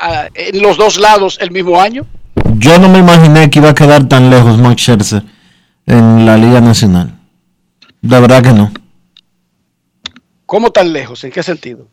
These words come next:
Speaker 2: Tercer
Speaker 1: ¿Creía que se
Speaker 2: lugar.
Speaker 1: iban a repartir los votos de primer lugar entre tres, más o menos?
Speaker 2: Sí, pero él quedó en tercer lugar, lejos.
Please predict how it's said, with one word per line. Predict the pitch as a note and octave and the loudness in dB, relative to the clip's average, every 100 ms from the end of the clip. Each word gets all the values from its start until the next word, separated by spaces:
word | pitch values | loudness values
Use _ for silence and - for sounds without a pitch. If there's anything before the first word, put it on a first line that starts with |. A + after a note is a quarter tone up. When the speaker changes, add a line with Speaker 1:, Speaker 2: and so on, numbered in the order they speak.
| _ | _
Speaker 2:
Tercer | B2+ G#2+ - | -2 0 2
Speaker 1:
¿Creía | C3+ B2+ | 2 2
que | A2 | 2
se | |
Speaker 2:
lugar. | A2 | 2
Speaker 1:
iban | G#3 F#3+ | 0 -2
a | |
repartir | G3 F3 G3+ | -4 -8 -8
los | G3 E3 | -8 -6
votos | F#3 F#3+ | -6 -4
de | F#3 | -6
primer | E3+ E3+ F#3 | -6 -6 -6
lugar | F3+ F#3 F3+ | -2 -2 -2
entre | D#3 D3+ | -6 -10
tres, | F3 F3+ D3 | -8 -8 -8
más | D#3 F3 | -10 -10
o | |
menos? | E3 C#3+ - _ - | -12 -14 -18 _ -6
Speaker 2:
Sí, | - C3 | -2 0
pero | D3+ B2+ | 2 0
él | |
quedó | G2 A2+ | 0 0
en | A2 | 2
tercer | A2+ G#2 B2 | 0 0 0
lugar, | A#2 A2+ B2+ - | 2 2 2 0
lejos. | A#2 C#3 G#2 F#3 - | 2 2 0 -4 -8